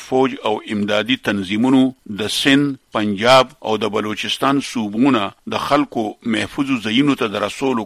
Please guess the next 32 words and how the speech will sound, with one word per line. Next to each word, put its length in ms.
کار 260
شروع 200
کړی 260
دی. 100
مریم 380
اورنګزیب 720
ویلي 260
دي 60
چې 120
حکومت 460
د 160
ډز 180
خوړلو 400
خلکو 340
د 200
امداد 420
دپاره 320
کافي 380
رقمونه 420
منظور 400
کړي 240
دي. 120
ډاچې 420
ویل 220
لیکي 180
چې 180
د 120
سیلاب 420
د 140
لاسه 260
د 100
خپلو 240